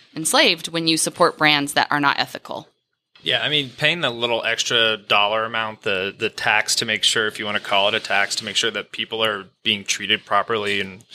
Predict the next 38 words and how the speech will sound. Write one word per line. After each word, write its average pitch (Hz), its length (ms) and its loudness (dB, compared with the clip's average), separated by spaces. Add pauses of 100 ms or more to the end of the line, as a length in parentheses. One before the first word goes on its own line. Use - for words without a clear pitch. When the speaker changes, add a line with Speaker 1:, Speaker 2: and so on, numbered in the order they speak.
(340)
Speaker 2:
fairly 113 520 2
is, 110 300 0
like, 101 200 -4
so - 240 0
much 117 180 -4
more 107 160 -6
important 95 380 -4
in 90 80 -10
the 90 80 -6
long 90 240 -2
run 90 160 -8
than 92 160 -10 (520)
buying 98 200 -4
some 101 260 -6
cheap - 260 -4 (240)
knockoff 87 540 -10 (560)
Speaker 1:
Yeah, 226 320 0
Speaker 2:
somewhere. 185 240 0
Speaker 1:
fast - 220 -2
fashion 185 480 0
is 175 440 0 (220)
Speaker 2:
The 101 100 -8
worst. 92 520 -10 (160)
Speaker 1:
It's - 320 -2 (100)
awful. 185 500 -4 (320)
And 254 140 4
it - 180 -2
doesn't 330 280 2
even 262 260 2
last. 151 420 2
So - 140 2
you're 202 240 2
getting, 240 580 2
you 196 140 -6
know, 180 120 2
you 185 160 -4
may 214 200 2
pay 175 540 -2